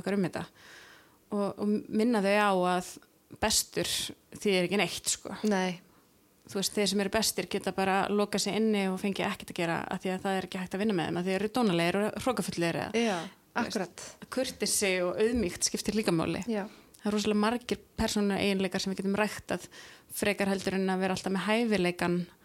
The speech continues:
Speaker 1: að, að dekra hann eitthvað endalaust, sko.
Speaker 2: Akkurat. Einmitt. Það er góður punktur.
Speaker 1: Þetta er líka
Speaker 2: Það er
Speaker 1: bara
Speaker 2: mjög gott. Við,
Speaker 1: tíu prósent
Speaker 2: við
Speaker 1: hæfileikar og
Speaker 2: Já.
Speaker 1: níutíu prósent vinna.
Speaker 2: Algjörlega.
Speaker 1: Alltaf.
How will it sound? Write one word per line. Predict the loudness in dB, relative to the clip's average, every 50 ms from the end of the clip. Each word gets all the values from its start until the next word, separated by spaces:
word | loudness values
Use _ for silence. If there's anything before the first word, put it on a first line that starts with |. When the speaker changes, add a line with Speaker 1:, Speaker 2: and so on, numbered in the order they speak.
| -20 -20 -20 -20 -20 -20 -14 _ -4
Speaker 1:
að, | -2 0 0 0
að | -2 -2 0
dekra | 0 0 2 2 0 0
hann | 2 2 2 2 2 2
eitthvað | 0 0 -2 -2 -2
endalaust, | -2 -2 -2 -2 -2 -2 -4 -4 -6
sko. | -6 -4 -2
Speaker 2:
Akkurat. | -4 -4 -4 -8 -8 -8 -8 -8 -8 -12 -16 -16 -16 -16 -20 -20 _ _ _ _ _ _ -2
Einmitt. | 0 2 2 0 0 -4 -10 -18 -20 -8 -4
Það | -2 0
er | 2
góður | 4 4 2 2 -2
punktur. | -10 -8 -6 -6 -6 -6 -8 -6 -2 -2
Speaker 1:
Þetta | 0 2 4
er | 4
líka | 4 4
Speaker 2:
Það |
er | 4
Speaker 1:
bara | 4 2
Speaker 2:
mjög | 2 2
gott. | 2 2
Við, | 4 4 4
Speaker 1:
tíu | 4 4
prósent | 2 2 2 2
Speaker 2:
við | 2 2
Speaker 1:
hæfileikar | 2 2 2 0 -2 -2 0 0 2 0 0
og | 0
Speaker 2:
Já. | 0 2
Speaker 1:
níutíu | 2 2 2 0 -2 -4
prósent | -2 -2 0 0
vinna. | 2 2 4 2 0 -2 -8 _ -6
Speaker 2:
Algjörlega. | -6 -6 -6 -6 -6 -6 -4 -6 -8 -10 -14 -20 -20 -20 _ _ -6
Speaker 1:
Alltaf. | -4 -4 -4 -4 -8 -10 -12 -12 -14